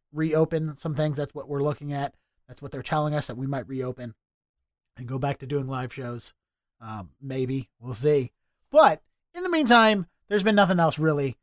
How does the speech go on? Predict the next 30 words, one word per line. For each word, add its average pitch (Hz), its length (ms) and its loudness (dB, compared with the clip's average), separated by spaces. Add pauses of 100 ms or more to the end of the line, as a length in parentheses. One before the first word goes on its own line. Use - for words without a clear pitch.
(240)
to 139 60 -14
write 101 180 -8
about. 80 240 -16 (280)
And 117 80 -12
I'm 131 120 -6
glad 175 500 8 (220)
that 127 340 -8
Wayne 151 300 -4
Federman 143 400 -2
wrote 139 160 -2
this 139 120 -10
book 135 220 -10
and 120 80 -10
put 131 140 -8
it 127 100 -8
out, 123 220 -8
and 127 100 -8
that 123 120 -6
it - 40 -12
came 143 220 -6
across, 127 460 -6 (100)
uh, 107 260 -10
my, 117 320 -10
my 143 160 -4
inbox, 143 640 0
uh, 127 220 -4
from, 123 420 -8 (100)
from 127 160 -10
his 120 120 -6
publicist, 147 560 -2